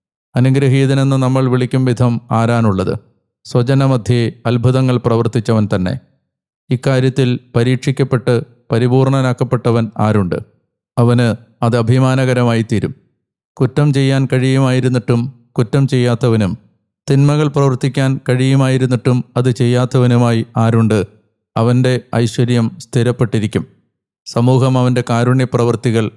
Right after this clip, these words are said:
വർണ്ണിക്കും. വിരുന്നും വീഞ്ഞും. സമൃദ്ധമായ മേശക്കരികിലാണോ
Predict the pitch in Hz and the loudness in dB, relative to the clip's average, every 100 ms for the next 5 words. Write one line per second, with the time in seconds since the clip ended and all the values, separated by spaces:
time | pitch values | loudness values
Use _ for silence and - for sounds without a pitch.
0 | - 110 113 101 104 120 _ _ _ _ | -4 -2 0 -2 -6 -8 _ _ _ _
1 | _ _ _ _ _ _ 120 127 135 135 | _ _ _ _ _ _ 0 2 2 2
2 | 127 123 117 92 - _ _ _ _ _ | 2 0 0 -2 -6 _ _ _ _ _
3 | _ _ _ _ - 123 123 123 139 135 | _ _ _ _ -6 -2 0 0 0 2
4 | 135 135 127 123 143 135 131 131 127 123 | 0 0 -2 -2 -4 -2 -2 -2 -2 0
5 | 123 | -2